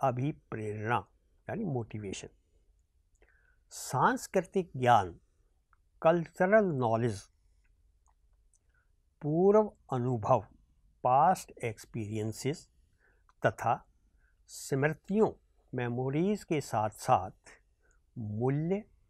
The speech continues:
विश्वास एवं अभिवृत्तियां, एटीट्यूड्स बाह्य जगत को अर्थपूर्ण बनाने में महत्वपूर्ण भूमिका निभाती हैं। इसमें सबसे पहले आता है हमारे पास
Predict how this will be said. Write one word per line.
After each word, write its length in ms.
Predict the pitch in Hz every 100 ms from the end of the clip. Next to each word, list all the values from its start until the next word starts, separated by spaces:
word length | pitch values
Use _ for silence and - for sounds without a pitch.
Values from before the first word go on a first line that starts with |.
| _ _ _ _ _ 117
विश्वास 1080 | 117 104 - 113 143 175 180 - - - - _ _ _ _ _ _ 120
एवं 340 | 131 139 143 -
अभिवृत्तियां, 1080 | 120 110 123 117 107 - 110 98 - - 123
एटीट्यूड्स 800 | - 135 107 98 92 - - _ _ _ -
बाह्य 560 | 113 123 117 113 180 190
जगत 480 | 127 120 120 113
को 460 | - - 123 101 139 _ _ _ _ _ _ -
अर्थपूर्ण 880 | 208 285 - - - 180 180 214 202
बनाने 520 | 156 139 139 135 135
में 200 | 143 202
महत्वपूर्ण 920 | 147 113 123 - 143 - 131 147 143
भूमिका 480 | 107 110 113 147 151
निभाती 520 | 117 101 95 - 101
हैं। 180 | - - _ _ _ _ _ _ _ _ _ _ _ _ _ _ _ _
इसमें 240 | 120 - 107
सबसे 360 | - 127 131
पहले 300 | - 120 139
आता 280 | 135 131 151
है 100 | 147
हमारे 220 | 156 160
पास 340 | 160 170 220